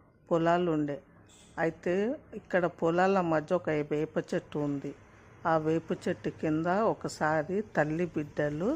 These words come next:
ఎండాకాలము నీడ గురించి వచ్చి కూర్చున్నారు. కూర్చొని పేన్లు చూసుకుంటా అక్కడ ఒక రాయి ఉంటే ఆ రాయి మీద పేన్లు కుక్కిందంట, కుక్కిన-, చంపిందంట. చంపితే వెంటనే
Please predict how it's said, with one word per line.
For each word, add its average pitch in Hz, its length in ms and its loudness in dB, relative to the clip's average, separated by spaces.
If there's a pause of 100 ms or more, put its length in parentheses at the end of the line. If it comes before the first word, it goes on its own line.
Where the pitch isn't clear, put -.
(600)
ఎండాకాలము 165 800 4
నీడ 170 340 2
గురించి 160 560 2
వచ్చి 160 320 -2
కూర్చున్నారు. 147 800 -2 (220)
కూర్చొని 175 640 0 (580)
పేన్లు 185 460 2
చూసుకుంటా 165 680 -2
అక్కడ 196 260 0
ఒక 165 160 -2 (140)
రాయి 160 260 2
ఉంటే 160 320 -2 (120)
ఆ - 20 0
రాయి 160 340 0
మీద 160 280 -2 (180)
పేన్లు 170 420 0
కుక్కిందంట, 151 800 -2 (760)
కుక్కిన-, 180 520 0 (140)
చంపిందంట. 160 720 0 (680)
చంపితే 180 600 0
వెంటనే 180 500 4